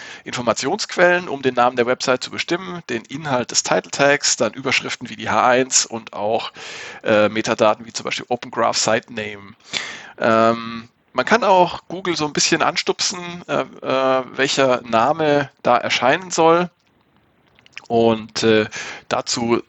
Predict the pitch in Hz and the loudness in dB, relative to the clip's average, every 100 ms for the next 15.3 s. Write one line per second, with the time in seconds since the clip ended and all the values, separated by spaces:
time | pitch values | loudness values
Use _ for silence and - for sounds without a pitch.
0 | - - 117 - 120 113 113 107 117 - | -14 -14 -10 -4 -2 2 0 0 -4 -2
1 | 123 - 113 117 - - 123 120 113 113 | -2 -2 -6 -6 -6 -8 -6 -2 -2 -2
2 | 123 110 - _ _ 127 - 117 110 123 | -8 -20 -20 _ _ -12 -4 -2 0 -2
3 | 131 131 107 117 143 - 131 131 123 120 | -2 0 2 2 0 -2 2 2 2 4
4 | 120 123 117 117 123 - - 117 - 127 | 6 4 2 -4 -2 -2 -4 -6 -6 -4
5 | 117 127 120 - 123 110 - 120 143 151 | -4 -6 -10 -6 -8 -6 -6 -2 0 -2
6 | - 117 147 - 143 139 131 123 127 127 | -4 -2 -2 2 2 2 0 4 4 0
7 | 127 - - - - - 120 185 - 175 | -14 -14 -14 -14 -12 -6 -4 0 2 2
8 | - 175 160 160 156 101 330 240 - - | 2 -2 -4 -8 -4 0 -2 -4 -8 -2
9 | 113 113 - - 117 113 120 123 - - | 0 -2 -4 -6 0 0 2 0 0 -2
10 | - 110 - - - - 127 - - - | 0 0 0 -4 -6 -6 -8 -12 -16 -16
11 | - - - 120 117 113 - 131 - 113 | -16 -8 0 4 4 4 0 -4 -8 -4
12 | 135 123 131 131 160 131 107 - _ - | -4 -2 2 2 2 -4 -14 -16 _ 0
13 | 123 - - 120 110 98 - _ - 123 | 2 2 2 4 4 2 -2 _ -8 -4
14 | 208 - 113 - - - - _ 104 104 | -4 -4 -4 -2 -2 -4 -6 _ -6 -4
15 | 104 101 | -4 -6